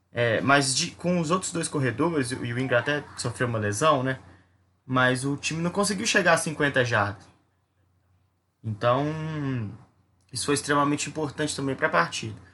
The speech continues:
Agora, o, o inacreditável, e aí era muito do, pelo qual eu apostei no, nos Ravens com certa folga pra essa partida, era de que eu não imaginava que o,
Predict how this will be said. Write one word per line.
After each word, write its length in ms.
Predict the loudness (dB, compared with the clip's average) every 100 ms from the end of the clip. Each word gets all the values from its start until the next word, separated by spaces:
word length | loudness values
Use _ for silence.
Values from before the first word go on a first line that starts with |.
| _ _ _ _
Agora, 300 | 2 4 6
o, 160 | 4 4
o 60 | 4
inacreditável, 1040 | 4 4 0 -2 4 8 8 6 -2 -6 -14 -20
e 180 | -4 6
aí 560 | 8 8 6 0 0 0
era 240 | 4 6 6
muito 340 | 2 -2 -4
do, 160 | -8 -10 -2
pelo 200 | 0 0
qual 440 | 4 8 8 8 -4 -20 -20 _ _
eu 180 | 0 2
apostei 580 | 4 2 0 2 2 2
no, 320 | 0 -2 -4
nos 200 | -6 -6
Ravens 680 | 0 2 2 -2 -6 -8 -12 _ _ _ -10
com 100 | -6
certa 420 | 2 2 2 0
folga 480 | 2 4 4 4 2
pra 140 | 0
essa 140 | -2 -2
partida, 680 | -2 -2 -4 -2 -2 -2 -8 -14 _ _ _ _
era 340 | 2 4 4
de 140 | 0 -4
que 120 | 0
eu 80 | 0
não 100 | 0
imaginava 880 | 2 2 2 2 4 6 4 2 -4
que 160 | -6 -4
o, 500 | -2 -2 -2 -4